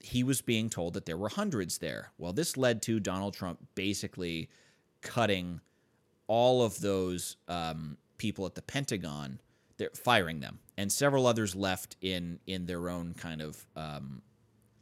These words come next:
uh, fury about this incident. And, um, I wish this wasn't happening at the end of this term. I really wish this had been happening much earlier, but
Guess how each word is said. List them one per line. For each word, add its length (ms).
uh, 220
fury 840
about 400
this 320
incident. 560
And, 420
um, 360
I 120
wish 240
this 180
wasn't 260
happening 640
at 160
the 180
end 220
of 140
this 160
term. 460
I 80
really 420
wish 240
this 180
had 120
been 140
happening 420
much 220
earlier, 420
but 240